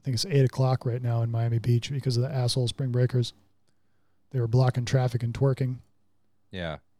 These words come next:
Speaker 2: Dude, I can send you my fedora. You'll be good.
Speaker 1: Big cigar?
Speaker 2: I think you were there when I bought that, right?
Speaker 1: Your fedora?
Speaker 2: Yeah.
Speaker 1: I think I was too.
Speaker 2: In Saint Thomas?
Speaker 1: No. No, because I didn't get to go to Saint Thomas.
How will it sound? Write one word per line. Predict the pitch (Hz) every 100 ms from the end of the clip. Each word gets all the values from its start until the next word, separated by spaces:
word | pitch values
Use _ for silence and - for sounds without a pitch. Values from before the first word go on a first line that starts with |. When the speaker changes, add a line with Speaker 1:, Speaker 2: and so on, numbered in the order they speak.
| _ -
Speaker 2:
Dude, | 131 135
I | 117
can | 123
send | - 131 127
you |
my | 110 95
fedora. | - 85 87 110 110 - _ _ _ _ _ _
You'll | 98 110
be | 107
good. | 95 95 _ _ _ _ _ _ _ _ _ 120 113 - _ _ 196 160
Speaker 1:
Big | 139 123
cigar? | 131 127 135 135 - _ _ _ _ _ _ _ _
Speaker 2:
I | 107
think | - 185
you | 180
were | 123
there | 117 120
when | 107
I | 87
bought | - 107 -
that, | 69 67
right? | 76 92 - _ _ - -
Speaker 1:
Your | 135
fedora? | 127 131 135 147 135 - - _ _ _
Speaker 2:
Yeah. | - 76 - _ _
Speaker 1:
I | 135
think | 165 160
I |
was | 131 117
too. | - 127 131 - _ _ _ _
Speaker 2:
In | 98
Saint | - 113 110
Thomas? | 107 101 127 123 - _ _ _ _
Speaker 1:
No. | 151 139 131 139 _ -
No, | 185 202 131
because | 120 139 165 147
I | 170
didn't | 180 190
get | 175
to |
go | 143 208
to | 165
Saint | - 131
Thomas. | 127 139 127 123